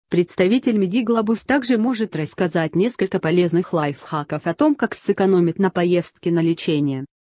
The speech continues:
Медиглобус также может организовать дистанционную консультацию и получение второго медицинского мнения. На территории клиники вас встречает наш представитель.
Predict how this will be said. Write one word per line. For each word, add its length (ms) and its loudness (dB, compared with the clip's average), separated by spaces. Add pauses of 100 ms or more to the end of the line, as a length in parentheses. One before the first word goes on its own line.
(380)
Медиглобус 720 0
также 320 0
может 320 0
организовать 680 2
дистанционную 880 0
консультацию 880 -2
и 160 -4
получение 640 2
второго 380 0
медицинского 720 0
мнения. 540 0 (640)
На 200 4
территории 540 -2
клиники 480 0
вас 240 -2
встречает 600 -2
наш 220 0
представитель. 760 -2